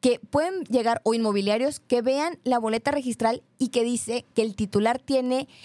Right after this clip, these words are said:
el sesenta y seis por ciento del usufructo, eh, del dominio directo y del usufructo vitalicio,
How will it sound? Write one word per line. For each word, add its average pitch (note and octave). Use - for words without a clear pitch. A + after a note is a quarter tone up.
el B3
sesenta A#3
y A#3
seis D#4+
por G4
ciento C#4+
del A3
usufructo, B3
eh, G3+
del G3+
dominio A#3+
directo B3
y -
del G#3+
usufructo G#3+
vitalicio, B3